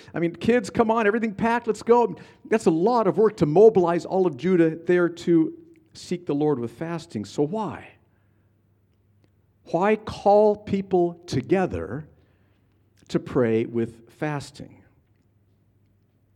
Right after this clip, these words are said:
Now, I really wrestled with this question this week, and it's not an easy question to answer. Th-, there's a lot of mystery about prayer, but some things are crystal clear in the Bible.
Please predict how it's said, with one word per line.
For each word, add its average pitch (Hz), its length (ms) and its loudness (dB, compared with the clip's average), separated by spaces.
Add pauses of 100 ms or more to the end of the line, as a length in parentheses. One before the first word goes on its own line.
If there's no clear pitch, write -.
(140)
Now, 107 100 -12
I 117 60 -4
really 170 300 -2
wrestled 127 440 -6
with 101 160 -8
this 113 140 -16
question 101 420 -12
this - 180 -20
week, - 340 -20 (880)
and 135 120 0
it's 131 160 -6
not 185 220 2
an 180 120 -4
easy 160 240 -6
question 139 600 -6 (500)
to - 180 -8
answer. - 580 -6 (1400)
Th-, 156 140 -4
there's 151 140 0
a 170 60 4
lot 175 200 2
of 190 80 -2
mystery 175 440 -2
about 101 260 -4
prayer, - 500 -8 (1200)
but 143 160 -2
some 254 240 0
things 190 300 -2
are 147 160 -2
crystal - 500 -2
clear 170 320 2
in 131 60 0
the 123 80 -2
Bible. 110 500 -6